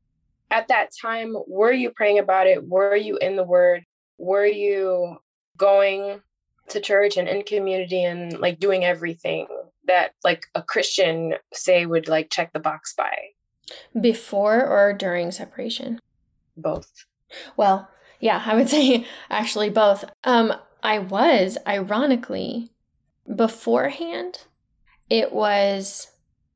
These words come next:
Speaker 2: very selfishly, um, what's the word?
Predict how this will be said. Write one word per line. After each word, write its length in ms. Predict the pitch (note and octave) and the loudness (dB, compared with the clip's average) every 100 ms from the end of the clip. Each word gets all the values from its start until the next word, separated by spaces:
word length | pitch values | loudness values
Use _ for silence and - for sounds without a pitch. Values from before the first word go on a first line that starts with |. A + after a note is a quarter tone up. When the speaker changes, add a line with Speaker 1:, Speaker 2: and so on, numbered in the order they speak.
| - | -18
Speaker 2:
very 800 | G3 A3 G#3 G#3 G#3 G3+ G3+ - _ _ _ _ - | -8 -4 -2 -4 -4 -8 -10 -16 _ _ _ _ -12
selfishly, 1080 | - G#3 F#3+ G#3 - - G#3 F#3+ G3 G#3 - _ _ _ | -4 -4 -4 -6 -6 -6 -6 -4 -6 -8 -14 _ _ _
um, 420 | G3 F#3 F3 F3 F#3+ | -12 -10 -10 -10 -12
what's 200 | - - | -14 -14
the 100 | A3+ | -14
word? 280 | - - | -14 -14